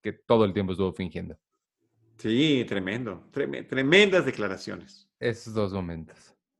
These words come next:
Speaker 2: Perfecto, perfecto, Ivanovich. Pues bueno, ya platicamos de las cosas adicionales que tenía yo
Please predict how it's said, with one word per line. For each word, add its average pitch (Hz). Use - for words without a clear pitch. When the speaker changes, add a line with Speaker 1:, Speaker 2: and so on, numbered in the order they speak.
Speaker 2:
Perfecto, 110
perfecto, 110
Ivanovich. 104
Pues 135
bueno, 175
ya 180
platicamos 160
de 139
las 117
cosas 127
adicionales 117
que 117
tenía 120
yo 127